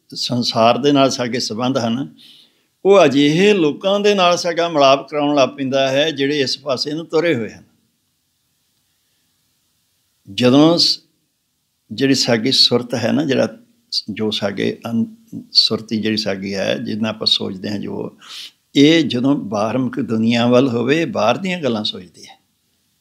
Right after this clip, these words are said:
ਫਿਰ ਬਾਹਰਲੇ ਲੋਕਾਂ ਨਾਲ ਇਹ ਤਾਲਮੇਲ ਕਰਦੀ ਹੈ, "ਉਹ ਮੇਰੀ ਮਦਦ ਕਰੇਗਾ, ਉਹ ਕਰੇਗਾ, ਉਹ ਕਰੇਗਾ।" ਜਦੋਂ ਇਸ ਪਾਸੇ ਨੂੰ ਤੁਰ ਪਿਆ, ਫਿਰ ਇਹਦੇ ਵਾਸਤੇ ਉਹਨਾਂ ਲੋਕਾਂ ਦੀ ਭਾਲ ਹੈ। ਕਿਹੜਿਆਂ ਦੀ?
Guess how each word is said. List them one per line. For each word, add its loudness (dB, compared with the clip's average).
ਫਿਰ 4
ਬਾਹਰਲੇ 2
ਲੋਕਾਂ -4
ਨਾਲ 0
ਇਹ -4
ਤਾਲਮੇਲ -2
ਕਰਦੀ -10
ਹੈ, -20
"ਉਹ 6
ਮੇਰੀ 0
ਮਦਦ 0
ਕਰੇਗਾ, -4
ਉਹ -2
ਕਰੇਗਾ, -6
ਉਹ -6
ਕਰੇਗਾ।" -10
ਜਦੋਂ 4
ਇਸ 4
ਪਾਸੇ 0
ਨੂੰ -4
ਤੁਰ -2
ਪਿਆ, 2
ਫਿਰ 0
ਇਹਦੇ 0
ਵਾਸਤੇ 2
ਉਹਨਾਂ -2
ਲੋਕਾਂ 0
ਦੀ -2
ਭਾਲ 4
ਹੈ। -4
ਕਿਹੜਿਆਂ 4
ਦੀ? 0